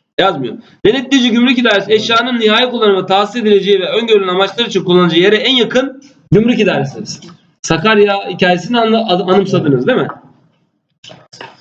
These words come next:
Bu durumda izni veren gümrük idaresi, denetleyici gümrük idaresinin izin belgesi ve ekli belgenin izin verilmesi takip eden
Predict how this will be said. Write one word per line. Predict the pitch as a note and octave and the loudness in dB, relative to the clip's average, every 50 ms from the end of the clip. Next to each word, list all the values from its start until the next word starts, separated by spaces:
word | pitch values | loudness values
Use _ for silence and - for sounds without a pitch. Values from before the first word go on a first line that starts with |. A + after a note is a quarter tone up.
| _ _ _ _ _ - - - | _ _ _ _ _ -6 0 0
Bu | F3+ B3+ B3 | 2 2 2
durumda | C#4 C4+ C4 B3 A3+ F#3 | 2 2 4 4 2 2
izni | D3+ G3+ G#3 G3+ C4+ C#4 | 0 -2 -2 0 2 2
veren | B3+ A#3+ A#3 G#3 G3 F#3+ | 2 2 2 2 0 0
gümrük | G#3+ A#3 A#3+ C4+ B3 | 0 -2 -2 -2 -2
idaresi, | B3 A#3 G#3+ G3+ G3 - F#3+ F#3 E3+ | 0 0 2 0 0 -2 -2 0 0
denetleyici | G3+ G#3+ A3+ A3+ A3+ A#3+ A#3+ A3 A3 F#3+ | 2 2 0 0 -2 -4 -4 -2 -2 0
gümrük | G#3+ A3+ A#3 B3+ B3+ | 0 0 0 0 -2
idaresinin | A#3 A#3 G#3+ G#3 - - F3+ E3+ | -2 0 0 -2 -2 -2 -2 -2
izin | F3+ G3+ B3 B3 A#3 | 0 2 2 2 4
belgesi | G#3+ G3+ G3 G3 E3+ - F#3 F3 | 2 0 -2 -4 -4 -4 -2 0
ve | F3 | 2
ekli | F#3+ F#3 F#3+ A#3+ A#3 | 0 0 0 0 0
belgenin | A3+ G#3 G3+ F#3 F#3 E3+ | 0 0 0 0 -2 -2
izin | E3+ E3+ F3+ A#3+ A#3 | -4 -2 -2 0 0
verilmesi | A3 G#3 F#3+ F3+ F3 - - | 2 0 0 0 -2 -2 -2
takip | - F#3+ G#3+ G#3 A3+ A3 | -2 0 0 -2 0 0
eden | G3+ F#3 G3+ A#3 B3+ B3 - - - | 0 2 2 0 0 -2 -4 -8 -16